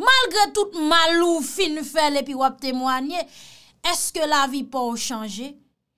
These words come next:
Èske sa moun nan genyen an yo vin jwenn ou, se la bagay la konplike a. Paske dèfwa yon moun konn touye yon moun pou sa ke l posede,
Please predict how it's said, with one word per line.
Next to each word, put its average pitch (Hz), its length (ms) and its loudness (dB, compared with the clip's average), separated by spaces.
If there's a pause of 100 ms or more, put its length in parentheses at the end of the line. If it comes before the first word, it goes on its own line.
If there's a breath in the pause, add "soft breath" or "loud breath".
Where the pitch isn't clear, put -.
(240)
Èske 359 400 -2
sa 294 320 2
moun 285 460 2
nan 285 200 0
genyen 254 360 -2
an 247 40 -4
yo 247 160 -2
vin 240 240 -2
jwenn 226 460 -6
ou, 294 60 -14 (920)
se - 220 2 (300)
la 370 320 8
bagay 294 320 4
la 262 160 4
konplike 254 420 -6
a. 247 80 -6
Paske 359 280 0 (340 loud breath)
dèfwa 466 480 4
yon 440 240 2
moun 427 220 4 (100)
konn 381 220 4 (100)
touye 370 320 2
yon 349 220 0
moun 381 260 -2
pou 359 160 -4
sa 349 260 0
ke 302 140 0
l 277 100 -6
posede, 294 560 -2